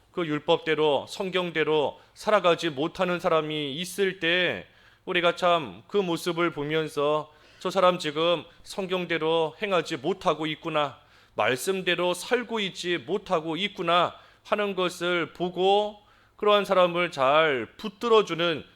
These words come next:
그 일은 우리가 해야 되는 겁니다. 하지만 그때에도 한계를 지켜야 돼요. 말씀대로 못 산다라고 해서 우리가 정죄하는 그러한 위치에 우리는 있는 사람이 아닙니다.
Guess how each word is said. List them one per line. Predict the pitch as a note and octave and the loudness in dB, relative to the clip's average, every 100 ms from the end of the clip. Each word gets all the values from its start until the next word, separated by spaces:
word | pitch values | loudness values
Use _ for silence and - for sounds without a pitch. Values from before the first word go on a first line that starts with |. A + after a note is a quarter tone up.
| _ | _
그 | - F3 G#3+ G#3 | -12 -4 -2 -2
일은 | D#3 D#3+ F#3+ G#3+ G3+ | 0 0 -2 -4 -8
우리가 | D3+ D#3 D3+ | -4 -2 -2
해야 | - A3 F3+ | -2 -2 0
되는 | B2+ C3 | -2 -4
겁니다. | D3+ C#3+ C#3 C3 C3 C3 _ _ _ | -4 -6 -6 -8 -10 -12 _ _ _
하지만 | - G3 F#3+ F3+ | -6 -2 0 0
그때에도 | E3 - F3 D#3+ E3 | -2 -2 -2 0 -4
한계를 | - B3+ G#3+ F#3+ E3 | -4 -8 -2 0 0
지켜야 | - D#3 E3+ C3+ C3+ | -2 -8 -4 -2 -2
돼요. | C#3 C3+ C3 - _ _ _ _ | -2 -4 -6 -10 _ _ _ _
말씀대로 | A2+ G2 A#2+ F3+ E3 D3+ D3+ | -4 -2 -2 -4 -2 0 0
못 | A#2+ D#3+ | 0 -4
산다라고 | - F3+ D#3 D#3 D3 C#3 D3+ | 2 2 2 2 2 0 -2
해서 | D3 C#3 D3 D3+ B2+ - - | -4 -2 0 0 -2 -12 -8
우리가 | F3+ D#3+ D3 C#3+ | -2 2 2 0
정죄하는 | B2 C3+ C#3+ D#3+ D3 C3+ D3 D#3+ A#2 _ _ | -4 -6 -2 2 2 2 -4 -6 -10 _ _
그러한 | G3 F3+ E3 E3 | 0 2 0 -2
위치에 | F3+ - E3 | -8 -4 -2
우리는 | D#3 C#3 C#3+ D3 E3+ C3 | -2 -4 -4 -4 -6 -8
있는 | C3+ C#3+ | -6 -6
사람이 | C#3 F3 C3+ D3+ | -2 -2 -2 -2
아닙니다. | B2+ C#3 C3+ B2+ C3+ | -4 -6 -10 -10 -12